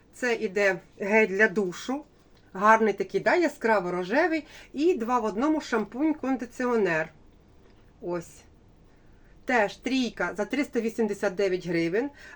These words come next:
А так то іде ш-, е, сто сорок дев'ять. Гель для душу сто сорок дев'ять і сто сорок дев'ять. Розумієте, вигода трішки є. Ось так. І асортимент дуже яскравий.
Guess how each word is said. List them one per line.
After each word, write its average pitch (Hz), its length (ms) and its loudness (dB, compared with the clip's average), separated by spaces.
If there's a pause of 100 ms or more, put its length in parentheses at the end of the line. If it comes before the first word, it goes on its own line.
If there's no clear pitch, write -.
А 220 120 6
так 226 340 4
то 180 300 0 (440)
іде 208 460 2 (340)
ш-, - 180 -18 (240)
е, 190 280 0
сто 269 200 0
сорок 202 320 2
дев'ять. 180 540 -2 (400)
Гель 220 240 0
для 196 180 0
душу 185 480 -4
сто 269 220 -2
сорок 214 300 2
дев'ять 311 500 6
і 339 100 4
сто 381 200 2
сорок 254 300 0
дев'ять. 170 360 0 (200)
Розумієте, 233 580 4
вигода 214 560 2 (600)
трішки 226 380 -2
є. 151 280 -2 (240)
Ось 208 200 -6
так. 151 340 -8 (340)
І 392 140 4
асортимент 240 720 0
дуже 208 260 -4
яскравий. 196 680 -2